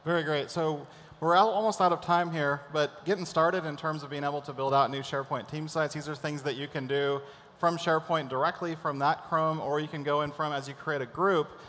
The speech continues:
that will also create your own site. So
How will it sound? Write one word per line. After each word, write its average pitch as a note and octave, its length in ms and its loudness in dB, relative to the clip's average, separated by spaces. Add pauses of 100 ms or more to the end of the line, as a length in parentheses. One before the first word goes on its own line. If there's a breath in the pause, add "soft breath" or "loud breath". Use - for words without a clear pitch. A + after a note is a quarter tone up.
(140 loud breath)
that D#3 180 6
will C#3+ 120 -2
also D#3 380 2
create C3+ 540 2 (100)
your C#3 220 2
own B2+ 140 0
site. C3+ 420 4
So C#3+ 300 0